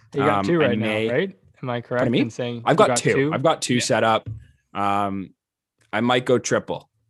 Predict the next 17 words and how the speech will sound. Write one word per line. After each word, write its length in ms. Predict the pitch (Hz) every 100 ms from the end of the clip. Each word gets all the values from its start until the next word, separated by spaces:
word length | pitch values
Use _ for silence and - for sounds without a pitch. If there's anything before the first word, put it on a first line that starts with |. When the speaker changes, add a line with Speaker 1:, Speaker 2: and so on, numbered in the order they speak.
| _ 104
Speaker 2:
I 80 |
don't 100 | 113
know 120 | 113 104
yet. 240 | 90 - -
I, 100 | 104 - _ - - - -
I'm 60 | 113
gonna 120 | 117
look 160 | 110 113
into 160 | 104
it. 100 | 82 -
Anyways, 340 | 120 101 95 - _ - - - _ _ _ _ _ _ _ 104
uh, 60 |
it 60 | 107
depends 240 | 156 143
on 80 | 131
how 140 | 120 117
our, 300 | 107 101